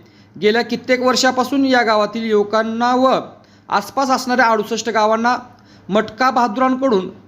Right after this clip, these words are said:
धुमाकूळ चालू आहे. लातूर कर्नाटक सीमावर्ती भाग असल्यामुळे या ठिकाणी इतर राज्यातून मटका खेळण्यासाठी कोराळी या ग्रामीण भागात खूप मोठ्या प्रमाणात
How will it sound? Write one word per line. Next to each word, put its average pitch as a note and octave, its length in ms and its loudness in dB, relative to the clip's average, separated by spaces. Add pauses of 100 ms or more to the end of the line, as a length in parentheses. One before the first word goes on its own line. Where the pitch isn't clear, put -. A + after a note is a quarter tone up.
(100)
धुमाकूळ G#3+ 420 0
चालू G3+ 240 0
आहे. F3+ 220 0 (640)
लातूर G#3+ 400 0
कर्नाटक B3 480 0
सीमावर्ती A#3+ 880 0
भाग G3+ 220 -2
असल्यामुळे G#3+ 600 2 (500)
या A3 180 0
ठिकाणी B3+ 540 -6 (100)
इतर A#3+ 280 0
राज्यातून A3+ 420 -2
मटका A#3+ 420 0
खेळण्यासाठी C4+ 580 2 (380)
कोराळी A#3+ 360 2
या C4+ 140 2
ग्रामीण G#3+ 420 -2
भागात G3+ 280 -2 (260)
खूप B3+ 180 -6
मोठ्या A#3+ 340 0
प्रमाणात C4+ 400 2